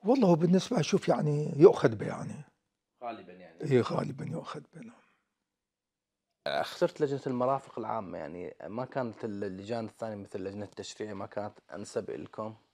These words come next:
Speaker 1: كل الجهات المختصة باللجنة نتصل بالجهات، حتى من ناحية الداخلية نتصل جون ضباط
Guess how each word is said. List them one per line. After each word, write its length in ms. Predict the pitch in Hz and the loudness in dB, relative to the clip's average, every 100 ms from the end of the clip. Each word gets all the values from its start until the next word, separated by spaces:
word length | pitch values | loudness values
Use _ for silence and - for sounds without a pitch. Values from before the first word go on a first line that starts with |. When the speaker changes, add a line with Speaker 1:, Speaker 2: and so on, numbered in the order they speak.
| _ | _
Speaker 1:
كل 180 | 247 220 | 4 6
الجهات 840 | 147 120 117 117 104 131 151 127 | 6 4 -4 -6 -2 8 8 8
المختصة 680 | 135 120 - - 139 - 120 170 | 4 0 2 2 2 2 0 8
باللجنة 600 | 175 165 147 131 123 135 151 _ - - - - _ _ - - - - - - - - | 8 12 10 10 6 6 0 _ -18 -16 -18 -20 _ _ -20 -20 -18 -20 -20 -20 -8 6
نتصل 440 | 170 - 170 - | 6 10 6 10
بالجهات، 680 | 139 117 123 110 123 120 101 | 6 8 4 4 6 6 8
حتى 240 | - 196 - | 8 8 6
من 100 | 123 | 4
ناحية 180 | 117 - | 2 2
الداخلية 680 | 139 131 127 180 208 123 104 _ _ _ _ _ _ _ _ 170 | 8 8 8 6 8 6 2 _ _ _ _ _ _ _ _ 4
نتصل 480 | 156 - 139 147 117 | 6 8 8 8 8
جون 220 | 131 117 | 6 8
ضباط 680 | 123 107 180 180 - - | 6 8 6 6 -4 -20